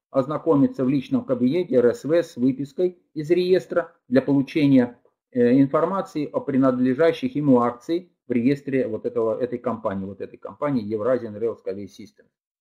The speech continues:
Э, Eurasian Rail Skyway Systems Holding. Э, за, ну вот.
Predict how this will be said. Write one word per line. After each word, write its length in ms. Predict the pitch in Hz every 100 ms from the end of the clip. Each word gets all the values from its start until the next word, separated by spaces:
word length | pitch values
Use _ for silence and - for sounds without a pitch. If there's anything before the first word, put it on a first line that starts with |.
| _ _ _
Э, 200 | - 101
Eurasian 800 | 107 127 135 123 127 160 143 131
Rail 180 | 113 143 -
Skyway 460 | 110 120 127 120 _ _
Systems 360 | - 127 117 107 -
Holding. 360 | 117 101 90 _ _ _ _ _ _
Э, 260 | 110 107 107
за, 520 | 139 139 131 131 127
ну 200 | 143 208
вот. 420 | 139 120 113